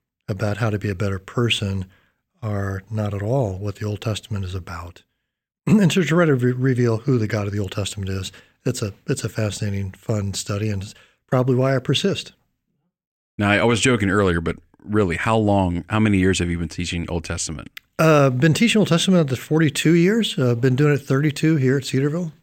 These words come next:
Speaker 1: The first ten years of my teaching career were at a little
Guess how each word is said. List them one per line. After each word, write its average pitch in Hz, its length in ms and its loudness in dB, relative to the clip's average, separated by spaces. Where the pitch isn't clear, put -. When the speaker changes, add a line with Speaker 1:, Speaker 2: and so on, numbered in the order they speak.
Speaker 1:
The 160 160 2
first 220 300 2
ten 147 120 4
years 139 200 4
of 127 80 0
my 113 100 2
teaching 139 380 2
career 110 360 -2
were 127 280 2
at 127 260 2
a 117 120 2
little 147 520 2